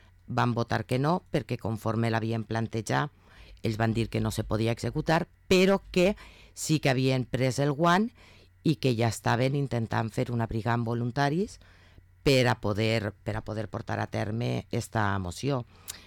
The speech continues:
Per tant, que legalment ells no podien apoyar-la, però que sí que havien vist que era molt bona idea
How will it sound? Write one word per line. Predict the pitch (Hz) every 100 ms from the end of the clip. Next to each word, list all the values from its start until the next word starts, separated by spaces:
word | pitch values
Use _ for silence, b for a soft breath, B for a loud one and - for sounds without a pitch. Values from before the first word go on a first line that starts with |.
| B -
Per | - 113
tant, | 131 135 - -
que | 135 123 -
legalment | 135 127 120 127 147 143
ells | 117 107
no | 117
podien | 120 113 123
apoyar-la, | 120 135 139 151 175 214
però | 202 139
que | 107
sí | - 123
que | 113 151 B B B B
havien | 117 117 123
vist | 139 -
que | 123
era | 110
molt | 113 120 117
bona | 110 113 123
idea | 127 160 175 220